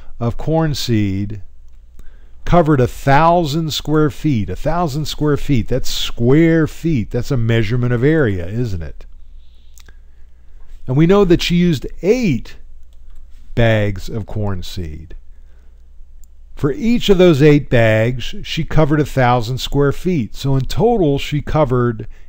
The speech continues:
eight times a thousand, or eight thousand square feet.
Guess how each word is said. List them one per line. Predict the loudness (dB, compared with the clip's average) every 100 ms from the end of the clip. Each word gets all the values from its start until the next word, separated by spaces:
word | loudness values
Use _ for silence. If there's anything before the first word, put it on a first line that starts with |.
| -4
eight | 4 6 6 2
times | 2 2 2
a |
thousand, | 2 2 2 2 2 -2 -2 -6 -12 -14 -10 -10 -10 -12 -4
or | 0 0 -2 -4
eight | 2 4 4
thousand | 2 4 4 2 -2 -4
square | -2 2 2 0
feet. | -2 -4 -4 -8